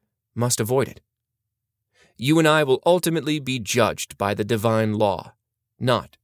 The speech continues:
man-made law. If you want to find out about the character of any nation, their moral integrity and honesty, then look at their dealings amongst each other.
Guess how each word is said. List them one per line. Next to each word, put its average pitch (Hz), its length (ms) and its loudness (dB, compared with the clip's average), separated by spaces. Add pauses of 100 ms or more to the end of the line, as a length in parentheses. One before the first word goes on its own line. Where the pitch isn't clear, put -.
man-made 117 600 0
law. 95 280 -6 (2000)
If 120 140 -8
you 147 80 0
want 208 200 2
to 185 60 -2
find 135 320 2
out 104 200 6
about 104 240 0
the 107 80 -2
character 147 500 0
of 117 180 0
any 120 200 2
nation, 98 420 -4 (360)
their 104 100 0
moral 123 340 4
integrity 113 580 -2
and 110 140 -4
honesty, 113 540 -2 (920)
then 135 180 2
look 190 140 0
at 214 120 0
their 185 120 2
dealings 107 460 -2
amongst 101 360 -4
each 95 160 -6
other. 92 300 -6